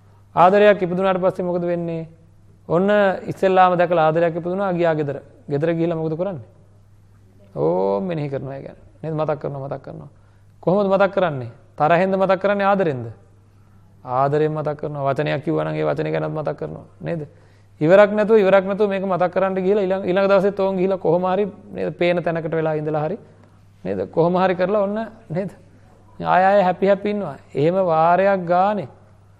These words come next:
ඒ ආදරයෙන් බලන, ආදරයෙන් අහන, ආදරයෙන් මෙනෙහි කරන වාරයක්, වාරයක්, වාරයක් ගානේ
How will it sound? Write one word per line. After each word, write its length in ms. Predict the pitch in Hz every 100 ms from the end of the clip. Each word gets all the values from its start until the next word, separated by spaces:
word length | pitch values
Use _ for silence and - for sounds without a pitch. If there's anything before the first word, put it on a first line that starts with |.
| - - - -
ඒ 480 | - 175 202 - - -
ආදරයෙන් 840 | 147 156 175 180 196 202 202 190
බලන, 320 | 151 160 180
ආදරයෙන් 760 | 202 160 160 160 175 180 185 185
අහන, 260 | 139 165
ආදරයෙන් 640 | 185 151 151 156 165 170
මෙනෙහි 340 | 165 147 156 160
කරන 240 | 165 165 151
වාරයක්, 540 | 139 147 156 156 147
වාරයක්, 460 | 139 143 147 147 -
වාරයක් 500 | 135 139 143 139 135
ගානේ 500 | 135 135 139 165